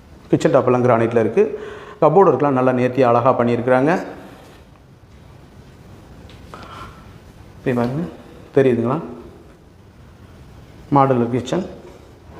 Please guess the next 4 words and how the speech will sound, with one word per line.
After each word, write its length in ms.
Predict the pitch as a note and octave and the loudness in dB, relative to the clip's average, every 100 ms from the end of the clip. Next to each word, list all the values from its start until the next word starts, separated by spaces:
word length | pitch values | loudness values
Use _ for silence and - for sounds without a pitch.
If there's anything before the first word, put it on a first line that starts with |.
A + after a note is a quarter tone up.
| - - - - - - - - - - - - - - - - - - - - - - - - - | -20 -18 -18 -18 -20 -20 -20 -20 -18 -16 -16 -12 -10 -8 -10 -14 -20 -20 -20 -18 -18 -18 -20 -14 0
பெட்ரூம் 320 | D3+ D#3 E3+ C3 | 0 2 0 0
வந்துடுது, 260 | B2 B2 | 0 0
சிங்கிள் 340 | G3 D#3 C#3+ C#3 | 0 0 0 0
பெட்ரூமு. 420 | B2 B2 D3+ | 0 0 -2